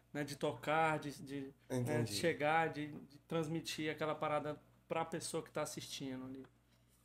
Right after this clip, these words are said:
Speaker 2: Cara, e falar dessa parada do que é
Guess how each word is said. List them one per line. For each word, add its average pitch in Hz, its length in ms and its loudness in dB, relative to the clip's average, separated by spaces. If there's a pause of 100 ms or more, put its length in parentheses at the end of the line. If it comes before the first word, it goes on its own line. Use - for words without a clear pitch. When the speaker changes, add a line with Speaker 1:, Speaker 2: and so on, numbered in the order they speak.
(180)
Speaker 2:
Cara, 127 340 8 (120)
e 127 160 -2 (540)
falar 165 400 8
dessa 147 280 4
parada 113 560 4 (560)
do 117 200 -4
que 117 260 -2
é 104 500 2